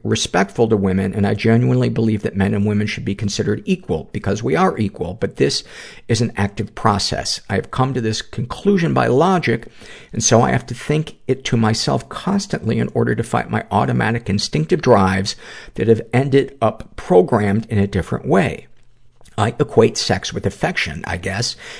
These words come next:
and so any act of affection becomes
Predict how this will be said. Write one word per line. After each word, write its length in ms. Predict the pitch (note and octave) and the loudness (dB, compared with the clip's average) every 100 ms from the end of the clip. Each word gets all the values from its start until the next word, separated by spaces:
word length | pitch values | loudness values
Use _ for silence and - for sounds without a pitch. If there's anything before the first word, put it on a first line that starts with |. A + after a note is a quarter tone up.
| - | -6
and 100 | A2 | 0
so 220 | A2 - | 0 0
any 380 | C#3 D3 E2+ - | 0 0 0 -4
act 300 | G2+ G#2 - - | -8 -8 -10 -8
of 120 | G2+ | -6
affection 520 | - - G3 - A2+ | -6 -4 -4 -2 -2
becomes 320 | A2 - G#2 | -2 -4 -6